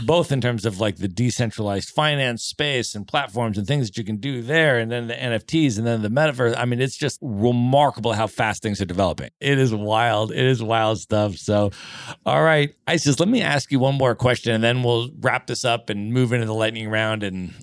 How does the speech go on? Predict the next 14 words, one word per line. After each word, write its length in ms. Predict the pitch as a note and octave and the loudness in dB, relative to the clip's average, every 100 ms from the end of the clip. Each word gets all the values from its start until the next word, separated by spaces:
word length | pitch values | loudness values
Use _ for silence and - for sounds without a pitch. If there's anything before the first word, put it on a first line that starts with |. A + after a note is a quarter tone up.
| - | -6
let 180 | A#2 | -4
folks 260 | - A2+ G#2 | 0 0 0
know 160 | A2 G#2 | 0 0
how 140 | G#2+ | 2
they 160 | G#2 G2+ | 0 0
can 240 | G#2 F#2+ | 0 -2
connect 400 | - G#2 A2+ - | 2 2 2 2
with 180 | G2+ - | 0 2
you. 320 | G2 F#2 F#2 - - - - - _ _ | 4 4 2 -2 -18 -20 -20 -20 _ _
When 280 | - C3 D#3 | 2 4 4
you 680 | D3 G3 A3+ A3+ A3+ A3 F#3+ - _ - _ - - | 4 6 6 8 6 6 4 -2 _ -20 _ -20 -4
think 640 | - D#3 D#3 - - - - | 2 2 2 -2 -8 -14 -12
back 460 | - A#2+ B2+ B2+ - | -2 0 2 0 0
about 400 | G#2+ A2 G#2 A2 | 0 2 2 0